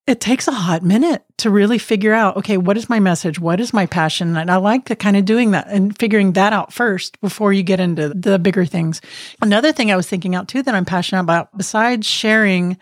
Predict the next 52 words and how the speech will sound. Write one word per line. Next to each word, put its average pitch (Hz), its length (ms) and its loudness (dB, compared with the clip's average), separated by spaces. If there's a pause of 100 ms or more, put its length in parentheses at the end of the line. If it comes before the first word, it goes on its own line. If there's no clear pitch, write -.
(140)
how 220 280 0
effective 202 460 -4
digital 190 340 2
marketing 185 440 0
can 190 180 0
be 185 360 0 (180)
for 202 100 0
your 180 180 2
business, 165 520 -2
for 185 120 -4
your 170 120 2
visibility 175 640 0
and 165 280 0
your 190 160 2
bottom 175 320 0
line, 202 340 2
is 185 720 0 (140)
women 233 640 2
of 196 120 0
a 190 40 2
certain 226 320 -2
age, 185 500 -2
<clears throat> 226 540 2 (800)
like 202 180 0
myself, 208 480 0
I'm 196 140 2
fifty-two, 208 920 0 (340)
going 214 240 4
into 214 300 2
a 190 80 0
second 190 360 -2
career 202 400 0
or 175 60 0
feeling 208 360 2
like 185 220 0
maybe 190 300 2
they're 180 340 2
irrelevant 185 600 2
at 160 140 -6
a 170 40 -6
certain 175 380 -6
age 160 340 -4
or 185 100 2
that 190 140 -4
they 190 120 0
can't 202 440 0
do 180 160 0
things. 180 440 -6
And 202 140 0
actually 208 420 0
that 202 500 0
is 190 320 -6